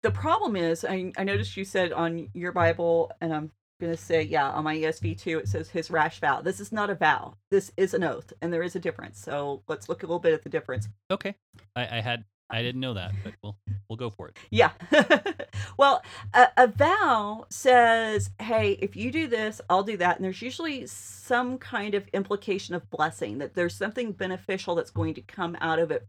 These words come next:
Speaker 1: for someone, for at least one or two of the participants.
Speaker 2: Okay.
Speaker 1: An oath, with an oath, there's no, there's no benefit. There, there's no promise of blessing or goodness.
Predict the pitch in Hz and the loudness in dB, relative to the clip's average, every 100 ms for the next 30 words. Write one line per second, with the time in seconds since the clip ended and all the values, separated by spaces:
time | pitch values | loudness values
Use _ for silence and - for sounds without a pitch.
0 | - 165 170 - 165 160 151 127 120 _ | 0 2 2 -4 -4 -4 -4 -4 -6 _
1 | _ _ _ _ 196 175 202 - - 170 | _ _ _ _ 2 4 0 -2 -12 -6
2 | 185 180 156 185 165 135 - 135 - - | 0 0 0 0 0 -2 -4 -6 -4 -4
3 | 107 101 - 101 - _ 143 127 127 - | -4 -6 -6 -6 -6 _ -10 -8 -10 -2
4 | 214 - 208 254 311 - - _ - 214 | -2 0 2 2 2 -6 -18 _ -6 -2
5 | 247 208 98 220 220 - 196 - 202 196 | 2 2 2 0 0 -2 -2 -2 0 2
6 | 190 - 190 185 196 170 175 - 104 - | 2 0 -4 -2 -2 -2 -2 -4 -8 -10
7 | _ _ _ _ _ 185 196 - 185 208 | _ _ _ _ _ -2 -2 -4 -6 0
8 | 196 196 202 196 202 190 180 - _ _ | 0 0 0 2 2 2 0 -4 _ _
9 | _ _ - - - - 214 214 196 185 | _ _ -10 -10 -4 4 4 4 0 -4
10 | - 175 180 175 160 151 156 170 165 - | -4 0 0 0 -4 -2 0 0 0 0
11 | 175 - 139 - | 0 0 -6 -8